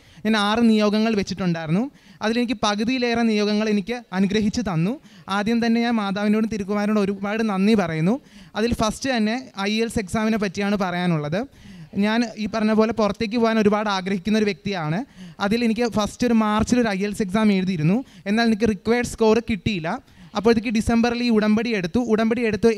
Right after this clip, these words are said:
ഏഴാം തീയതിയാണ് രണ്ടാമത്തെ ഒരു ഐ എൽസ് എക്സാം എഴുതിയത്. അപ്പോൾ ഇതുപോലെ തന്നെ ഞാൻ അച്ഛനെ കണ്ട് പ്രാർത്ഥിച്ചു, ബ്ലെസ്സിങ് വാങ്ങിച്ചു. അതുപോലെ തന്നെ പറഞ്ഞ നിയമങ്ങളൊക്കെ ഞാൻ അനുസരിച്ച് പത്രങ്ങൾ കൊടുക്കാനൊക്കെ യാതൊരു മടിയും ഇല്ലാണ്ട് തന്നെ ഓരോ സ്ഥലങ്ങളിൽ കൊണ്ടുപോയി.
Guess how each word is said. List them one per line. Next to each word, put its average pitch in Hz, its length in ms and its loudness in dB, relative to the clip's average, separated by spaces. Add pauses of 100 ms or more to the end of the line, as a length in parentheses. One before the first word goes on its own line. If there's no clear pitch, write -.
ഏഴാം 226 280 0
തീയതിയാണ് 220 400 0
രണ്ടാമത്തെ 202 420 -2
ഒരു 214 80 -2
ഐ 185 140 -4
എൽസ് 196 160 -4
എക്സാം 190 320 2
എഴുതിയത്. 165 400 -2 (440)
അപ്പോൾ 202 120 -2
ഇതുപോലെ 240 420 2
തന്നെ 226 140 0
ഞാൻ 226 140 -2 (100)
അച്ഛനെ 214 240 -4
കണ്ട് 220 200 -2
പ്രാർത്ഥിച്ചു, 196 460 -2 (200)
ബ്ലെസ്സിങ് 214 360 -2
വാങ്ങിച്ചു. 190 540 0 (280)
അതുപോലെ 220 420 4
തന്നെ 220 300 0
പറഞ്ഞ 208 280 0
നിയമങ്ങളൊക്കെ 214 640 0
ഞാൻ 220 180 -2 (400)
അനുസരിച്ച് 190 500 0
പത്രങ്ങൾ 208 400 -2
കൊടുക്കാനൊക്കെ 202 640 -2 (220)
യാതൊരു 196 340 4 (100)
മടിയും 214 360 0
ഇല്ലാണ്ട് 208 280 0
തന്നെ 214 180 -2 (120)
ഓരോ 196 160 4
സ്ഥലങ്ങളിൽ 196 420 -4
കൊണ്ടുപോയി. 180 580 0